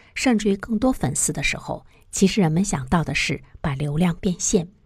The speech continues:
怎么样能让自己获得更多的利益。但是对于这样的一个奇迹男孩、半身男孩来说，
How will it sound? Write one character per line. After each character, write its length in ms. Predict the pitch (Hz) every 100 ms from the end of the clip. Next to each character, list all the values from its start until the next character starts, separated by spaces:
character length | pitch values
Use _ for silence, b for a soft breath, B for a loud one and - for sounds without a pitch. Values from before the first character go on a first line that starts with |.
| b b b
怎 160 | 156
么 100 | 143
样 240 | 170 170 -
能 140 | 165 170
让 160 | 190
自 200 | - 254
己 200 | 214 - -
获 280 | - -
得 120 | 160 139
更 180 | 208 180
多 240 | - 196
的 220 | 196 170 b b
利 160 | 254 196
益。 260 | - 160 _ _ _ _ _ _ _ _ -
但 140 | 320
是 140 | 311 302
对 180 | 311
于 60 | 302
这 120 | 311
样 120 | 294
的 80 | 208
一 160 | 175 180
个 280 | - 175 160
奇 300 | - - 185
迹 180 | - 208
男 200 | 160 170
孩、 220 | 175 165
半 200 | 240 208
身 200 | 214 190
男 180 | 151 165
孩 200 | - 151
来 160 | 143
说， 340 | - 151 147